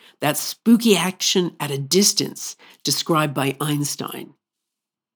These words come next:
Within this system, the zero-point field emissions of wave information about objects can be recorded and stored.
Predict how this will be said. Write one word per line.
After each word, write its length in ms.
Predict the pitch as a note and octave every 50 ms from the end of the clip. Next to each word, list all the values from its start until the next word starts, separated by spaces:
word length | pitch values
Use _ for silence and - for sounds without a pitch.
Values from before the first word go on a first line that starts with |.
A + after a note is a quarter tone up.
| _ _ _ _ _ _ _ _ _ _ _ _ _ _ _ _ _ _ -
Within 380 | G3 A#3 G#3 A3+ F4 F4 F#4 F4+
this 220 | E4+ D#4+ C#4+ -
system, 640 | - - C#4+ C#4 C4 - - D3+ - - - - - - - _ -
the 200 | D#3 D3 F#3+ G3
zero-point 880 | F3+ E3+ D#3 D3+ A#3+ C#4+ D4+ D#4+ E4 D#4+ D#4+ - - C#4 B3 A#3 G#3+
field 420 | - - - A3 G#3 G3+ G3 F#3+ - -
emissions 840 | D#3+ D#3 D#3+ E3 F3 G#3 C4+ D#4 - - - C#3+ - - C#3+ - - -
of 160 | - D3 C#3+ C#3+
wave 480 | D3 D3+ F3+ A#3 C#4+ D#4+ D#4+ D4+ -
information 680 | A3 F3+ E3+ - - E3+ D#3+ D#3+ D3+ D3+ - - F3 D3
about 420 | - C#3+ C#3 D#3 D3 D#3 - - -
objects 720 | - G3 A#3 A3 D#3+ - D#3 G#2+ E2+ - - - - - - _ - - - - - -
can 140 | - A#3+ A3+
be 140 | A3+ A#3 A3+
recorded 760 | G#3+ G#3+ G#3+ G#3+ - - - C4+ C#4+ D4 C4+ D4+ C#4+ A#3 - -
and 140 | G3+ G3 F#3+
stored. 760 | - - - - - A3+ A3 G3+ F#3+ E3+ - - - - -